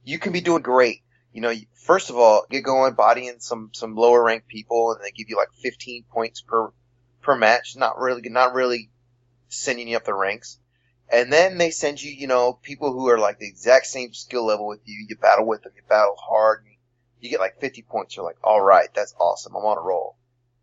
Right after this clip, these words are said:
And then, you know, you get an opportunity 'cause you get, you, you fight some, like, high rank, five thousand or above point guy. You're like, "Okay, this is my opportunity. If I can squeak out this win, I'll get tons of points. That'll get me ranked up."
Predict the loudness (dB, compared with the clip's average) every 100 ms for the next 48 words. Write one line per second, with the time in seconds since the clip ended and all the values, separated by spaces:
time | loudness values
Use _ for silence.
0 | _ _ _ -8 2 2 2 -2 _ -16
1 | -8 -8 -2 -2 4 2 2 -8 -10 -12
2 | -6 -6 -6 -4 -4 -2 -8 -6 -8 0
3 | 2 2 0 -4 -2 -4 _ _ _ _
4 | -4 2 2 2 -4 _ -4 0 0 -2
5 | -4 -4 -6 _ _ _ _ -6 -4 -2
6 | 2 2 2 _ -14 -14 -4 4 4 4
7 | 0 -6 -8 _ -4 -4 -2 -4 -4 -10
8 | -16 -2 2 4 2 _ -14 -14 -16 -20
9 | _ _ -20 0 0 0 -14 -18 -2 0
10 | 0 -6 -14 -10 -6 -6 -8 -12 _ _
11 | -2 -2 -6 -4 -2 -2 -6 -12 -6 -6
12 | -6 _ _ 2 2 2 -4 -10 -10 -10
13 | -8 -8